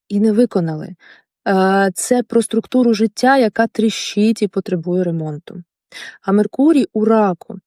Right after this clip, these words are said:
це час починає повертати нас у минуле, е, словами, емоціями, старими зв'язками. І виникає питання, що з того, що я думаю і говорю, справді моє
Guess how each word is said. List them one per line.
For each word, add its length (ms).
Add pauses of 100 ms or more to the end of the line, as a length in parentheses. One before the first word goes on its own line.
(220)
це 260
час 400
починає 540
повертати 580
нас 320
у 80
минуле, 580 (540)
е, 160
словами, 600
емоціями, 600
старими 380
зв'язками. 760 (100)
І 60
виникає 460
питання, 640 (400)
що 400
з 120
того, 340
що 220
я 180
думаю 680 (100)
і 100
говорю, 480
справді 540
моє 460